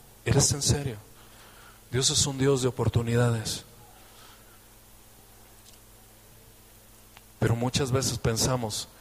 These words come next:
que es de mil oportunidades. Y Dios nos da una oportunidad. Una oportunidad.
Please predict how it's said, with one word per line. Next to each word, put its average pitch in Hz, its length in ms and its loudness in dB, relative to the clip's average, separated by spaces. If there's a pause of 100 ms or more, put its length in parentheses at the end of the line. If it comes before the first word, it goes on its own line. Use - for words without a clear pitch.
(640)
que 127 120 0
es 120 120 2
de 131 100 2
mil 131 240 0
oportunidades. 120 1040 -4 (1900)
Y - 60 -12
Dios 127 180 0
nos 123 180 -2
da 117 80 0
una 120 180 0
oportunidad. 107 640 -4 (680)
Una 233 440 12
oportunidad. 208 720 12